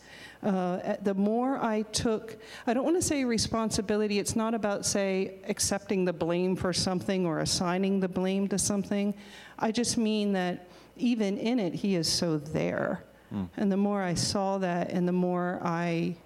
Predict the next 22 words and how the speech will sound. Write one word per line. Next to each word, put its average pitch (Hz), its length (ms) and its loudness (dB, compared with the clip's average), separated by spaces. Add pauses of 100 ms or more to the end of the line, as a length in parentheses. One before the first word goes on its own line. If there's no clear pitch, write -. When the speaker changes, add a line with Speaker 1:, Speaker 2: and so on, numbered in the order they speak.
(440)
Speaker 1:
even 214 240 2
accepted 190 640 0
that, 170 340 -2 (280)
"Hey, 269 300 0
I, 190 160 0 (260)
I'm 202 80 -2
kind 302 220 2
of 233 80 0
an 185 100 2
adventurous 170 640 0
person. - 580 -2 (240)
Speaker 2:
Mm-hmm. 101 340 -4
Speaker 1:
I 247 40 0
actually 254 360 0
like 208 400 -2 (220)
change 180 580 2
and 185 240 2
new 180 280 2
and 175 200 2
growing." 165 560 0 (640)
Uh, 175 500 0 (360)
yeah, 294 240 0